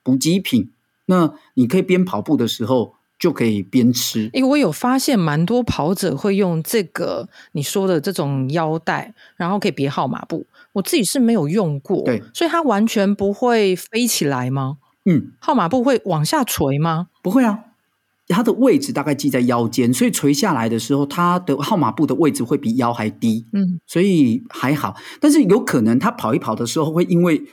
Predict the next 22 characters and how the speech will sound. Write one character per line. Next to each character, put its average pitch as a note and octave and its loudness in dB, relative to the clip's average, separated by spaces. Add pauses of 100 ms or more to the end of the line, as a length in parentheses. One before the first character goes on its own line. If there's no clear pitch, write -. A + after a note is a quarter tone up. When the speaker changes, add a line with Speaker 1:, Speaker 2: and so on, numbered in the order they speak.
(260)
Speaker 1:
转 A#2+ -2
动， C3+ 0
然 C3+ 2
后 D#3+ 2 (180)
它 G#3 -2
就 G#3 2
慢 G#3 4
慢 F#3 4
绕， F3+ 4
绕， F3+ 2
绕 F3+ 4
到 E3 2
侧 D3 2
边 C3+ 4
去 C#3 0
了。 A2 -4
诶， D3 -2
所 E3+ -2
以 E3+ 0
有 A#2+ 4
时 C#3+ 0
候 D3 0